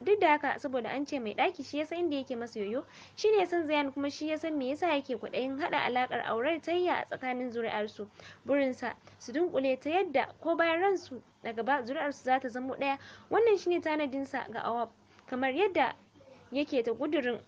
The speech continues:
haɗa Ibrahim da Zayyanatu. Alhaji ku gafarce ni, ban tare numfashinku ba. Ina neman alfarma don Allah a bashi damar haɗa su duka. Yarinyar da nake magana a kai Radiya, ban baro kakanninta ba, sai da na yi musu alƙawarin haɗa ta aure da Awab.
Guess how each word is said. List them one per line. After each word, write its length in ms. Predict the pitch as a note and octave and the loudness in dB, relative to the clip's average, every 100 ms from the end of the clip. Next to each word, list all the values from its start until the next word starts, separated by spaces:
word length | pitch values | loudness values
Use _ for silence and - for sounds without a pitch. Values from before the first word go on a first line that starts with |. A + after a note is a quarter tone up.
| - | -10
haɗa 240 | D4 C#4 C3+ | -4 -2 -2
Ibrahim 500 | - C#4+ G4+ D#4+ A#3+ | 0 2 2 2 -2
da 80 | |
Zayyanatu. 640 | G#3+ G#3 G#3+ G#3+ A3 - - - - - _ - - _ _ - _ | -2 -2 -2 -2 -4 -8 -16 -16 -20 -20 _ -20 -20 _ _ -20 _
Alhaji 360 | A#3+ D4+ G4 D#4+ | 0 4 4 4
ku 120 | C4+ | 2
gafarce 520 | A#3+ A#3+ A#3 A3+ E4+ | 2 2 0 -2 0
ni, 140 | E4 A3 - | 0 -2 -6
ban 200 | A3 A3+ | -6 -2
tare 180 | A#3+ C4 | -2 0
numfashinku 580 | D4 D4 D4 G#3+ G#3 | 2 4 4 0 -4
ba. 140 | A3 G3+ - - - - - | -2 -2 -4 -20 -20 -20 -6
Ina 200 | - B4 F#4 | 2 6 6
neman 240 | E4+ F4 | 6 6
alfarma 340 | D#4 D4 C#4 C4+ | 4 2 2 2
don 80 | C4+ | 4
Allah 260 | D4 C4+ | 4 4
a 40 | A#3 | 6
bashi 240 | D4 E4+ | 4 4
damar 220 | B3+ A#3+ | 2 2
haɗa 240 | B3 C4 A#3 | 2 2 0
su 120 | G#3+ | -2
duka. 260 | A3+ A3+ - | -6 -4 -6
Yarinyar 480 | G#3 C4+ C#4 D#4 D4 | 0 4 4 4 0
da 80 | A3+ | 0
nake 240 | B3 C4+ | -2 -2
magana 320 | A#3 G3+ C#4+ A3+ | -2 0 2 0
a 40 | |
kai 160 | A3+ A#3+ | 0 4
Radiya, 460 | E4 D#4 C4 A#3 - - | 4 4 2 -2 -4 -6
ban 160 | A#3+ | -2
baro 340 | C4 F4 F4+ F4+ - - - | 2 4 4 2 -6 -18 -4
kakanninta 540 | B3+ B3 A#3 C4 C4 | -2 -2 -2 -2 -2
ba, 120 | G#3+ - | -4 -6
sai 200 | - D4+ | -4 -2
da 40 | C4+ | 0
na 80 | C4 | 0
yi 40 | |
musu 220 | C#4+ E4 | -2 -2
alƙawarin 440 | A#3+ G#3 A#3 A3+ A#3 | -2 -2 -2 -4 -4
haɗa 240 | A3 G#3+ | -4 -6
ta 80 | G#3+ | -4
aure 240 | G#3+ A3 | -4 -4
da 100 | A3 | -4
Awab. 280 | G#3 G3 G3+ | -6 -6 -6